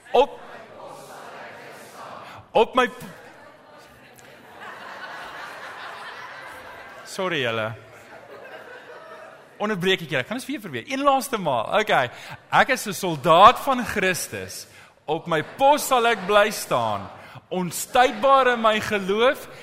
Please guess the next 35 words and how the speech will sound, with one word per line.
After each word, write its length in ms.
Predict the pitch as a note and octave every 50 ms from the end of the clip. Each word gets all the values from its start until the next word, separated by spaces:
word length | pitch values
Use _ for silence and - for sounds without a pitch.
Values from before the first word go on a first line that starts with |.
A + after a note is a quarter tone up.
| - -
en 180 | - D#3 E3+ E3
geanker 760 | B2+ - E3 C3+ - - - G#3 A#3 A#3 - - A#3+ A3 A3
in 120 | A3 G#3+ G#3+
die 160 | A3 A3 F3+
woord. 520 | D#3+ E3+ E3+ D3 B2+ A2 G#2 F2+ - - - - - - _ _ _ - - _ -
Met 220 | C#3+ D#3+ D#3 C#3+
my 140 | E3+ F3+ F3+
mond 460 | F3+ F#3 G3 G#3+ B3 D4 D#4 B3 G#3
bely 400 | C#4 B3 A3 G3+ G3 F#3+ F#3 F#3
ek, 180 | F3+ F3 F3 - - - - - - -
met 200 | - D3+ D#3 C3
my 180 | D3 D#3+ D#3+ D3+
hart 420 | C#3+ C#3+ D3+ F#3 A3+ C4+ C4+ - -
glo 360 | - A3+ C#4 B3+ A3+ F#3 D#3
ek 200 | D3 C#3+ C#3+ - - - - - - -
dat 260 | C#3 D#3+ E3 D#3 -
Jesus 760 | C3+ B2+ G3 A#3 B3+ C4 A3 - - D3 B2 A2+ G2+ - - - - - -
die 240 | - D#3 D#3+ D3+ D#3+
Here 420 | F3+ F#3+ F#3 E3 C3 A#2 G#2+ G2+
is." 180 | G2 - - - - - - - -
Amen. 920 | A2+ C3 D#3+ E3+ D3 A#2 A2+ A#2+ C3+ D#3 F3+ F3+ D3 A#2 G#2+ G2+ F#2+ F#2 - - - - - _ _ _ _ _ _ _ -
Third 200 | G3+ G3 G3 -
time 200 | G3 F3 D#3+ D#3
lucky. 320 | D3 C#3 - - A2 G2+ - A2+ - - F3 - - - G#3 - - - - - - - - -
<laughs> 920 | - - - - - - - C#3 C#3+ - - - - - - - _ - D3+
Baie 180 | E3+ F#3+ G3
dankie 300 | F3+ E3+ F3 D#3+ E3 D#3+
julle. 160 | D3+ C#3+ D3
Jy 140 | D#3 G#3+ C4
kan 100 | - E4
jou 120 | D4 C#4+ G#3+
Bybel 300 | G#3 G#3+ B3 C4+ B3+ B3
oopmaak 340 | C4 B3 - C4+ C4 B3 G#3+
by 60 | G#3
Efesiërs. 880 | G#3 G3+ - - - D4 D#4 D#4 - - F3+ C3+ B2 D3 G3 - - -